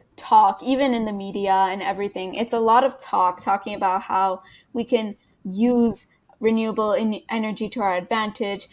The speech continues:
how we can change our habits and all. But let's talk about, like, actual action, because I feel like that's really important, especially for you, because of We Naturalists. You are the <laughs> definition of action. <laughs>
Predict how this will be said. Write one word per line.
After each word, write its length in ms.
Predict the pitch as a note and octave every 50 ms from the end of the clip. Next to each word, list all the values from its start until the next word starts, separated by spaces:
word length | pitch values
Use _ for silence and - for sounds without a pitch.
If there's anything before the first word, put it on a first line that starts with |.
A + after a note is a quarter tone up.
| _ _
how 160 | - A3+ G#3+
we 100 | G#3 G#3
can 220 | G3+ - G#3+ G3+ G3
change 560 | - - - A3+ A3 A3 G#3+ G#3 G3+ - - - -
our 120 | G#3 G3+
habits 560 | - - A3+ G3+ G3+ G3 G3 G3+ G#3 G3+ -
and 120 | G3+ G3+ G3
all. 340 | F#3+ F#3+ F#3+ F#3+ F#3+ - - _ _ _ -
But 120 | B3 C4
let's 240 | D4 D#4 - D#4+ -
talk 200 | - G4 G4+ G4+
about, 220 | G4+ F#4+ E4+ D#4 D#4
like, 160 | B3+ A3+ - -
actual 560 | A#3 A#3+ A#3+ - - - A#3+ A#3 - - - _ -
action, 520 | - G#3 G3 G3 F#3+ - - - G3 G3+
because 260 | G3 G3+ G#3 - A#3+ -
I 80 | A#3+
feel 140 | A#3+ B3 A#3+
like 140 | C4 B3 B3
that's 240 | A3 G#3+ - - _ -
really 260 | G3 G#3+ A3 G3+ G#3
important, 360 | G3 F#3 - G3 F3+ F3 C3+ G#3
especially 640 | G#3+ - G#3+ A3 A3 - G#3+ G3 - - - - _ _ _ _ _ _ - - - -
for 120 | - F#3
you, 380 | E3 D#3+ G#3+ A#3+ C#4 A3+ F3 E3+
because 220 | F3+ F#3+ - A3 F#3
of 100 | F#3 E3
We 140 | F#3 F3+ F3+
Naturalists. 600 | F#3 F3+ F#3+ - - - - - C3 - - - _ _ _ -
You 440 | - A#3+ C4+ B3+ A#3+ A#3 G#3+ G#3 - _ _ -
are 100 | - A#3
the 80 | A#3 B3+
<laughs> 80 | A#3+ C#4
definition 400 | C4+ D4+ C4+ C4+ - C4 A3+ A3+
of 80 | A3
action. 520 | A3 - - A#3+ - - - - E4 D4 -
<laughs> 60 | -